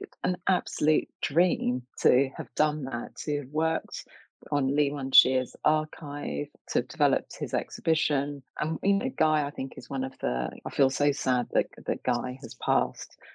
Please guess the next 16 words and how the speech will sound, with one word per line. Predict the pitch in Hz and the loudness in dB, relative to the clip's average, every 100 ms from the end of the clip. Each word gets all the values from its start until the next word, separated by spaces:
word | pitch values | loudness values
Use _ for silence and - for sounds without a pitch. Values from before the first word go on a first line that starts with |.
| _ - - | _ -14 2
but | 156 | 2
just, | 170 - | 2 -4
like, | 156 | -2
one | 185 | -2
of | 170 165 | -4 -6
the | 156 | -4
most | 156 - - | -4 -6 -10
sort | - | -10
of | |
seminal | - 165 156 147 135 | -4 0 0 0 -4
curators | 131 - 143 156 - 123 | -4 -2 0 0 -4 -10
of | 120 | -2
our | 120 120 | 0 0
time. | - 143 127 - 131 - | -2 -2 0 -2 -4 2
Jonathan | 185 190 196 | 2 4 2
Watkins, | 196 - - 214 226 233 | 2 2 0 0 0 -2